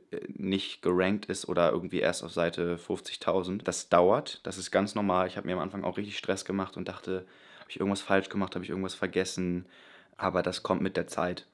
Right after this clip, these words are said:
Also Google crawlt deine Seiten regelmäßig und, und, und stuft dann quasi die Relevanz ein. Und mit der Zeit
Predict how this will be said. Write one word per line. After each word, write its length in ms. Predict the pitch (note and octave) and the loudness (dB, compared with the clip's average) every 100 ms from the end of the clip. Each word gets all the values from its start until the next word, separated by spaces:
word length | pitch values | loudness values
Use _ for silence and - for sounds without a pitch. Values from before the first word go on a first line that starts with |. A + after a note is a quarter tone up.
| - | -12
Also 240 | E2 E2+ | -8 -8
Google 480 | - G2+ G2 F#2 F2+ | -4 -2 2 2 2
crawlt 400 | - F#2 G2 F#2 | 2 6 6 6
deine 160 | F2+ F2 | 2 2
Seiten 320 | F2 G#2+ G2 | 2 2 0
regelmäßig 960 | G2+ F#2+ G2 G2 F#2+ G2 F#2+ - - | 0 2 2 2 2 -2 -2 -6 -10
und, 420 | F2 E2+ E2+ E2+ - | -6 -4 -4 -6 -8
und, 400 | F2 E2+ - - | -6 -6 -8 -8
und 160 | D#2+ - - | -8 -8 -12
stuft 340 | - G2+ G2 | -6 -4 -2
dann 120 | F2+ | -2
quasi 240 | F2 F2+ E2+ | -2 -4 -4
die 80 | F2+ | -4
Relevanz 480 | F2 F2 F#2+ G#2 | -2 0 0 0
ein. 400 | - F#2+ F#2 F#2 - - - - - | -2 0 0 -4 -10 -20 -20 -20 -6
Und 300 | F2 F2 - _ _ _ - - | -4 -4 -8 _ _ _ -20 -12
mit 220 | - F#2+ F2+ | -4 -2 0
der 100 | E2+ | 0
Zeit 420 | F#2+ F2+ F2+ | 4 4 2